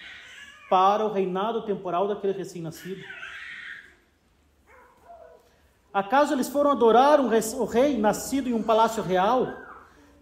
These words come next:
rodeado de servidores de todo tipo? Não, eles foram adorar um menino envolto em alguns panos em um estábulo, dividindo o espaço com alguns animais.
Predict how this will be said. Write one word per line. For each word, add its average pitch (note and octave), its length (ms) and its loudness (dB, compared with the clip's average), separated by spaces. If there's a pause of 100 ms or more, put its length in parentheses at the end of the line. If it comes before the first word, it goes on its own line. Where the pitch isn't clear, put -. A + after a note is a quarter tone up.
rodeado A3 520 2
de - 100 -10
servidores G#3+ 720 2
de F#3 80 -2
todo G3 240 -2
tipo? B3 380 -6
Não, G3+ 260 -2
eles F3 140 -6
foram A3 180 -2
adorar G#3+ 720 2 (380)
um A3 100 -6
menino A#3 460 0
envolto B3 560 4
em G#3+ 40 4
alguns G3 280 -2
panos B3 580 2
em A#3 120 -4
um A#3 100 -4
estábulo, D#3+ 880 -2 (580)
dividindo G3+ 540 -2
o - 20 0
espaço A3 840 2
com G3 460 0
alguns F3 680 -4
animais. D#3+ 800 -6